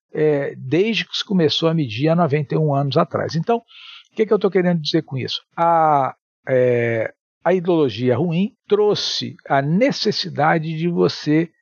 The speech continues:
buscar alternativas à hidroeletricidade, né? Então, o que que se fez?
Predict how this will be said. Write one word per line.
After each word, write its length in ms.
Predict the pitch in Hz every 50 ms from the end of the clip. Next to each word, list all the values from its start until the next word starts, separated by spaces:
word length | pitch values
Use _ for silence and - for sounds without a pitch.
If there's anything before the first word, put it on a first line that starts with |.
| _ -
buscar 760 | - 139 185 208 - - - - - 151 143 147 - - -
alternativas 1200 | - 208 233 269 247 - 226 202 190 190 175 156 - - - - 170 185 190 180 196 185 - - _ - - - _ _ _ -
à 180 | 156 160 165
hidroeletricidade, 1000 | 160 175 175 160 165 175 170 170 175 - - - 180 135 120 110 107 117 - - - _ _ _ _ _ -
né? 140 | 143 143
Então, 280 | 156 147 - 196 202 202
o 500 | 185 - _ _ _ _ _ _ _ -
que 120 | - 196
que 120 | 175 - -
se 200 | - - 180 139
fez? 420 | - - 139 117 104 - - -